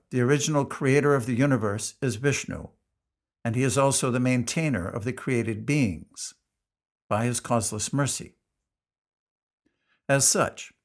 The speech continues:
it is the duty of all conditioned souls to acknowledge the victory of the Lord and thus become pure devotees and live peacefully in this world, where miseries and dangers are always in existence.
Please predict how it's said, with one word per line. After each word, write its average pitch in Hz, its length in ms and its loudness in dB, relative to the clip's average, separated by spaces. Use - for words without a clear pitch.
it 139 120 0
is 139 140 -2
the 143 80 -2
duty 156 260 4
of 120 140 4
all 180 320 2
conditioned 113 580 -2
souls 85 560 -8
to 131 160 -2
acknowledge 131 540 0
the 131 100 0
victory 143 440 -2
of 120 180 -4
the 123 100 -2
Lord 127 540 -2
and 127 160 2
thus 147 200 4
become 131 420 -2
pure 143 300 2
devotees 127 800 -4
and 120 100 2
live 123 260 0
peacefully 147 600 0
in 113 160 0
this 95 260 -2
world, - 400 -12
where 117 140 2
miseries 135 500 2
and 107 160 0
dangers 120 720 -2
are 117 240 0
always 120 560 2
in 107 80 -2
existence. - 840 -8